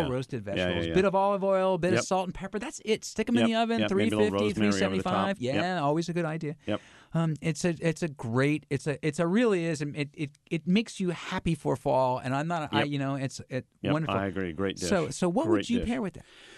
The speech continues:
Speaker 1: Well, I'm going for my dear friends over in Tuscany. I would go, since we visited there before, Chianti Classico,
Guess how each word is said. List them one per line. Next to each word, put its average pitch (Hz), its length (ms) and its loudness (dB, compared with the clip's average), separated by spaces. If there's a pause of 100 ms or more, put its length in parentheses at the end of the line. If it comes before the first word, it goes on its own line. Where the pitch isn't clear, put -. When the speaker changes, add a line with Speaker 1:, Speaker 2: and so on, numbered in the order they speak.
(140)
Speaker 1:
Well, 143 260 2
I'm 143 280 -2
going 123 340 0
for 107 580 -2
my 101 280 -4
dear 110 240 -2
friends 104 320 -4
over 101 180 0
in 92 80 -2
Tuscany. 101 500 -4
I 98 200 -2
would 110 240 -2
go, 98 200 0
since 101 280 -6
we 98 80 -2
visited 90 420 -4
there 90 160 -2
before, 90 380 -6
Chianti 104 480 -6
Classico, 107 720 -4